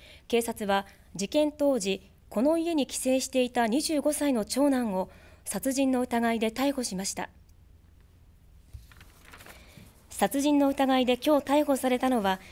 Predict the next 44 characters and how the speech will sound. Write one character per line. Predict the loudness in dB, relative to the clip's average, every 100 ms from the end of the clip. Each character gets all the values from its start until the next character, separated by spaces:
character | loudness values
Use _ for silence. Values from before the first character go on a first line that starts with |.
| -20 -8
神 | 0 2
奈 | 4 4
川 | 2
県 | 0 0 0
川 | 0 0 0
崎 | -2 -2
市 | 0
の | 0
会 | 0 -2
社 | 0 0
員、 | 0 -4 -12 -20 -10 -6
石 | -4 0
川 | 2 2 0
慶 | 2 2
容 | 4 0
疑 | 0 -2
者 | -2
二 | 0
十 | 0 0
五 | 0
歳 | -2 -4
で | -2
す。 | -4 -4 -8 -20 -20 -20 -20 -20 -20 -20 -20 0
警 | 0
察 | 0 -2
に | 0
よ | 2
り | 2
ま | 0
す | -2
と、 | -2 -2
石 | -2 0
川 | 2 4
容 | 4 2
疑 | 0
者 | 0
は | 0 -2 -4 -20 -20
先 | -2 0 2
月 | 0 -2 -2
十 | -2 0 0
九 | 0
日 | 0 0 0
の |
夜、 | 0 0 -4